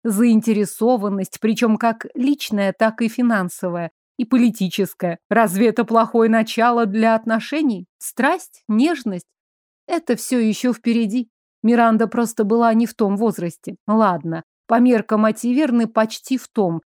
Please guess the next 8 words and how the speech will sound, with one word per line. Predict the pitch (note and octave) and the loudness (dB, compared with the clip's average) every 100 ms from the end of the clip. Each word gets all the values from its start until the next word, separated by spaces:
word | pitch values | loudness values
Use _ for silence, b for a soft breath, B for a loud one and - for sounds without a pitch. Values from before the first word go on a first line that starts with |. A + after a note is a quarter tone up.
| - | -4
Даже | G#3 A3+ G3 G3+ G3+ | 2 2 2 0 0
и | - A3+ A3 | 2 2 2
в | |
её | F#3 A3 G#3+ A#3+ A#3 | 2 2 2 2 2
возрасте | F3+ A#3+ G#3 G3 G3 G#3+ | 2 0 0 -2 -2 -2
могли | G3+ G3+ F#3+ A#3 | 0 0 0 0
заключить | F3+ G3+ G#3 G#3+ - A3 G3 | 0 -2 -2 -4 -2 -4 -2
брак, | G3 B3+ E3 - | 0 0 -2 -6